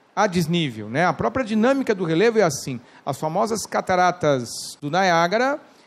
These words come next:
estão num desnível entre esses lagos, né? E aí o Rio São Lourenço era isso: ou seja, eles entram pelo Rio São Lourenço, mas eles começam a se deparar com um rio com queda d'água, com um rio que vinha no sentido contrário.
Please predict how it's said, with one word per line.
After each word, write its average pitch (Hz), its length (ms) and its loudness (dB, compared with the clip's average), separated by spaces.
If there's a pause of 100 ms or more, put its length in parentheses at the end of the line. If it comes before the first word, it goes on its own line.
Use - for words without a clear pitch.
(120)
estão 170 200 0
num 202 160 4
desnível 226 500 0
entre 156 240 -4
esses 139 240 -8
lagos, 139 460 0 (440)
né? 202 240 -2 (520)
E 262 60 4
aí 285 100 6
o 294 80 -2
Rio 294 80 -4
São 277 140 0
Lourenço 269 340 2
era 320 120 6
isso: 240 300 4 (120)
ou 214 100 -2
seja, 139 400 2 (320)
eles 185 340 0
entram 269 440 2
pelo 220 200 6
Rio 185 160 6
São 180 160 -4
Lourenço, 175 840 2 (400)
mas 208 200 -2
eles 262 180 -4
começam 285 320 -2
a 262 40 -4
se 233 100 -6
deparar 214 640 2
com 226 180 -4
um 220 40 2
rio 220 140 2
com 262 160 -10
queda 269 240 2
d'água, 220 460 4
com 202 140 -6
um 196 80 0
rio 220 180 2
que 240 160 -10
vinha 247 260 -2
no 254 100 -6
sentido 247 360 -12
contrário. 254 680 0